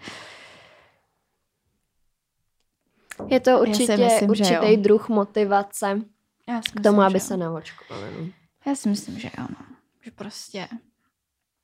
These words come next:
Speaker 2: když jako seš přesně, já bych to, já bych to viděla, tak je, tak jsou taky ty frantové, že jo, co jsou na těch vesnicích a pijou tam to pivko každý od, vždycky od dvou, od odpoledne do desíti do večera,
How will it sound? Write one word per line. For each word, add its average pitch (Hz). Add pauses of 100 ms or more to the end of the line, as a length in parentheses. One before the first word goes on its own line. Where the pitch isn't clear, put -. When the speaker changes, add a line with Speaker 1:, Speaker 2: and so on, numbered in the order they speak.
(640)
Speaker 2:
když 226
jako 214 (180)
seš - (300)
přesně, 220 (460)
já 247
bych 302
to, 320
já 277
bych 269
to 285
viděla, 220
tak 214
je, 277
tak 262
jsou -
taky 247
ty 226
frantové, 185
že 180
jo, 175
co -
jsou 202
na 196
těch -
vesnicích 220
a 196
pijou 185
tam 185
to - (100)
pivko 202
každý 185
od, 180
vždycky -
od 185
dvou, 226
od 262
odpoledne -
do -
desíti -
do 320
večera, 196